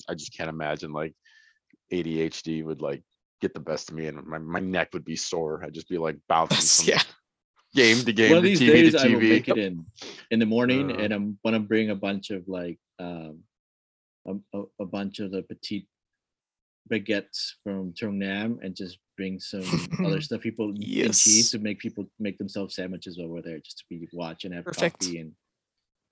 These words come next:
Speaker 3: you know, we g-, we gotta work out on a way, 'cause, like, like, I, I used to do that when I used to go to work, when I w-, when we could, when I could work from home. Sometimes I go in there and just do work, and I was like, "Oh, this is great. I can do this here." And I was like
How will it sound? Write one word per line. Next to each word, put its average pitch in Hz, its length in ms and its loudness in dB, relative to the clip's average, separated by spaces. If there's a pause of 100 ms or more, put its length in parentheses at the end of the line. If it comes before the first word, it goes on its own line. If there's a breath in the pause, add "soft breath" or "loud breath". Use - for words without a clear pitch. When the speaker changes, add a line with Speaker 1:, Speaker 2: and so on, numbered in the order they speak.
(240)
Speaker 3:
you 90 160 -14
know, 69 180 -18 (120)
we 113 80 -6
g-, 139 120 0
we 160 140 8
gotta 175 180 10
work 156 260 8
out 147 180 6
on 131 80 4
a 120 80 4
way, 120 180 4
'cause, 110 220 -6
like, 104 200 -4 (1160)
like, 117 220 0
I, 135 260 6
I 120 60 6
used 139 220 6
to 156 80 -2
do 131 160 4
that 147 200 6
when 123 100 0
I 113 40 2
used 107 240 -4
to 123 60 -6
go 117 100 0
to 110 80 0
work, 101 260 -2
when 113 80 -4
I 104 40 -4
w-, 101 220 -8
when 101 200 -4
we 95 240 -6 (100)
could, - 160 -10 (240)
when 101 140 -6
I 95 60 -6
could 104 180 -8
work 104 260 -8
from 139 120 -6
home. 160 220 -4
Sometimes 156 380 -6
I 110 100 -4
go 98 180 -4
in 101 100 -2
there 110 100 -2
and 98 80 -6
just 95 180 -12
do 95 200 -8
work, 98 220 -4
and 101 80 -10
I 90 40 -10
was 92 80 -12
like, 92 160 -12
"Oh, 98 160 -8
this - 160 -10
is 139 80 -14
great. 170 260 -10
I 107 120 -10
can 117 100 -12
do 131 80 -6
this 135 180 -10
here." 143 320 -8
And 104 120 -12
I - 40 -10
was 101 140 -14
like 92 180 -12